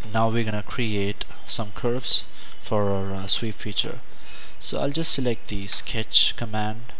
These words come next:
and I'll invoke the X Y plane. So once I invoke the X Y plane, what I'm gonna do is I'm gonna insert this particular portion here. So I'll simply insert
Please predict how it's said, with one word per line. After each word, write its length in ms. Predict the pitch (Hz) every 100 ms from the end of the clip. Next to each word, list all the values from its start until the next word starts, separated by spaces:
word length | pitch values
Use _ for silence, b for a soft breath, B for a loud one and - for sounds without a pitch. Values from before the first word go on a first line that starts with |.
| - - B B -
and 100 | 107
I'll 260 | 101 98 92
invoke 440 | 110 104 104 101
the 180 | - 98
X 300 | 127 - -
Y 220 | 95 87 -
plane. 260 | - 95 - - - - - - B B B B B B B
So 180 | - 147
once 180 | 156
I 80 | 190
invoke 380 | 175 135 127 117
the 140 | 110 104
X 180 | -
Y 200 | - 98 92
plane, 340 | 117 117 101 107 - - - - B B B B
what 120 | 113
I'm 80 | 143
gonna 160 | 147 131
do 340 | 110 110 98
is 300 | 95 95 - 127
I'm 100 | 139
gonna 160 | 143
insert 520 | 127 113 - 107 101
this 140 | - -
particular 500 | - 101 - 101 101 -
portion 420 | 117 101 - 95 -
here. 280 | 98 82 - - - B B B B B B B B -
So 260 | - 113
I'll 300 | 117 131 143
simply 540 | 139 156 160 175 165 127
insert 580 | 120 - 117 107 107